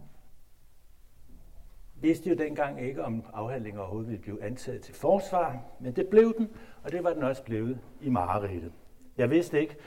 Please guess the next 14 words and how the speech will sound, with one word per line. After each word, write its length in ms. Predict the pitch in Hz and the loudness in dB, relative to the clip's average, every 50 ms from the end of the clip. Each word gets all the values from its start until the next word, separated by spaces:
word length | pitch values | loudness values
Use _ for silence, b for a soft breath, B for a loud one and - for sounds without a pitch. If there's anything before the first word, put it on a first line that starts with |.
| B B B B | B B B B
hvor 460 | B 98 92 139 170 170 165 - - - - | B 2 6 6 6 6 4 -4 -8 -12 -10
forsvaret 560 | - 143 143 165 156 151 160 156 127 120 127 | -4 0 0 0 0 2 0 0 0 0 -2
skulle 160 | - - 117 - | -8 -12 -14 -10
finde 240 | - 110 90 87 | -8 -8 -8 -8
sted, 360 | - - - - 180 196 202 - - - - - - b b b b b b | -10 -10 0 4 6 6 6 4 0 -14 -18 -20 -20 b b b b b b
men 100 | - 156 | -8 -4
det 100 | 160 160 | -2 -2
endte 120 | 170 190 - | -2 -2 -2
med 80 | 180 165 | -2 -2
at 100 | 165 160 | -2 0
foregå 380 | - 147 147 165 170 180 170 143 | 2 4 4 6 6 4 0 -2
på 140 | - 151 | -2 -4
et 160 | 147 127 101 - | -6 -6 -2 -2
vandrehjem 640 | 131 160 196 - - 208 185 170 175 - - - | -2 -2 -2 -4 -4 -4 -2 0 -2 -2 -2 -6